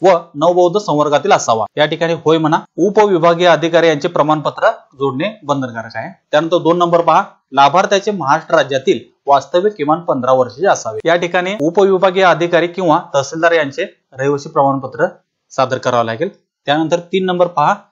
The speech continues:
लाभार्थी हा बेघर असावा किंवा त्याच्याकडे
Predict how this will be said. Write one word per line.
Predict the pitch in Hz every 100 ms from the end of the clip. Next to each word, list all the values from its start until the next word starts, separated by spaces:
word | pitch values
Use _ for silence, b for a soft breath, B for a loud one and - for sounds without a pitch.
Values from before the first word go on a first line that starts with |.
| _ _ _ _ -
लाभार्थी | 135 143 190 196 214
हा | 185 214 226
बेघर | 143 143 147
असावा | 175 156 123 113
किंवा | 117 170 175 156 - _ _ _
त्याच्याकडे | 135 127 185 175 156